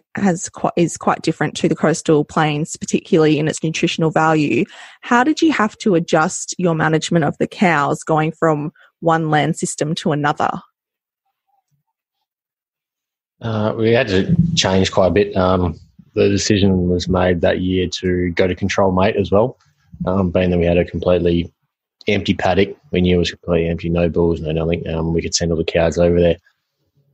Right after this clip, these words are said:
Speaker 2: And we sent over our pregnant cows anyway, or, and ones that we could tell we just weaned.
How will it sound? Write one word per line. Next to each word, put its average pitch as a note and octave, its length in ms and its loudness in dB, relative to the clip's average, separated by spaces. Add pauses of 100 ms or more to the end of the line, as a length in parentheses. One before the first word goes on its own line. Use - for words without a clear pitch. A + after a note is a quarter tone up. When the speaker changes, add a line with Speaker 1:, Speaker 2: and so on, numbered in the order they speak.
(140)
Speaker 2:
And F2+ 460 0
we F#2 120 0
sent - 360 -2
over F2+ 640 2 (280)
our F2 500 0 (380)
pregnant F2 380 -2
cows E2+ 380 2
anyway, E2+ 340 0
or, E2 360 2
and E2+ 220 -2
ones E2+ 240 0
that E2+ 80 -2
we E2+ 120 0
could D#2+ 120 -8
tell F2 180 -2
we E2 140 0
just D#2+ 320 -2
weaned. F2+ 380 2